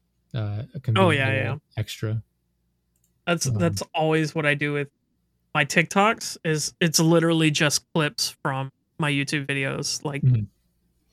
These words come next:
Speaker 2: pretty much, like, there are s-, a couple clips in there that are, like, from me and my friends playing around
Speaker 1: Mm-hmm.
Speaker 2: that I just, I have it constantly recording, like, uh, the replay buffer, like, a instant
Speaker 1: Yeah.
Speaker 2: replay. And then I'll just,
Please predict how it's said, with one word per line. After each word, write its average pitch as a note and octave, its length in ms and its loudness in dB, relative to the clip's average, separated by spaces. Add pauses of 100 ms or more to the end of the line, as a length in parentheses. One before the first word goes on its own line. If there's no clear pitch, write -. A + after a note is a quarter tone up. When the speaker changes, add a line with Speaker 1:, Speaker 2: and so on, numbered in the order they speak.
(180)
Speaker 2:
pretty A3+ 280 4
much, D3+ 380 2
like, D#3+ 200 4
there F#3 140 6
are F#3+ 160 6
s-, - 100 0
a G3 120 2
couple F3+ 300 2
clips E3+ 320 2
in E3 140 4
there D#3 280 4
that C#3+ 180 2
are, C#3 100 2
like, C3+ 280 -2 (300)
from D3 140 0
me D#3+ 100 4
and D3+ 80 2
my C#3 100 2
friends G3 320 2
playing F#3 220 2
around F3+ 460 2 (840)
Speaker 1:
Mm-hmm. B2+ 120 4
Speaker 2:
that D#3 120 6
I D3+ 140 6
just, D#3 360 0 (260)
I E3 100 6
have E3+ 220 4
it C#3+ 180 2
constantly D#3 400 2
recording, D3 600 0 (240)
like, C#3+ 220 -2
uh, C3 500 -2 (280)
the C#3+ 300 -2
replay F#3+ 560 2
buffer, G#3 460 2 (160)
like, D3 140 -2
a C#3 100 -2
instant F#3 440 2
Speaker 1:
Yeah. G#3 80 4
Speaker 2:
replay. G#3 380 -2 (380)
And D#3+ 100 2
then D#3 140 2
I'll D3+ 100 2
just, D3 420 -4